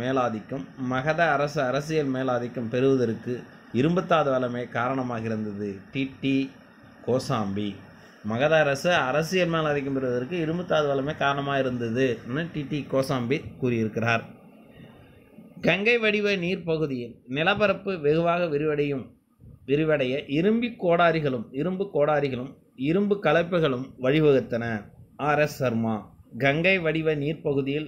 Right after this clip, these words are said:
நிலப்பரப்பு வெகுவாக விரிவடைய இரும்பு கோடாரிகளும், இரும்பு கலப்பைகளும் வழிவகுத்தன. ஆர் எஸ் சர்மா. காடுகள்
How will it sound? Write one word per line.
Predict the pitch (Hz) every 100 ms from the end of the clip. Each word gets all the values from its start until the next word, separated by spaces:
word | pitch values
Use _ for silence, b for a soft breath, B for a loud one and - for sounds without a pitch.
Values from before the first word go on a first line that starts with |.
| 117
நிலப்பரப்பு | 127 151 156 151 165 147
வெகுவாக | 131 143 151 156 135
விரிவடைய | 135 135 123 117 143 135 147
இரும்பு | 190 196 190
கோடாரிகளும், | 151 160 156 139 147 160 147
இரும்பு | 175 180 160
கலப்பைகளும் | 147 156 160 147 143 131
வழிவகுத்தன. | 143 135 123 120 127 120 113 117 131
ஆர் | 135
எஸ் | 131 131
சர்மா. | 120 120 120 117 - - - _ - _ B B B B - - -
காடுகள் | 160 202 240 220 226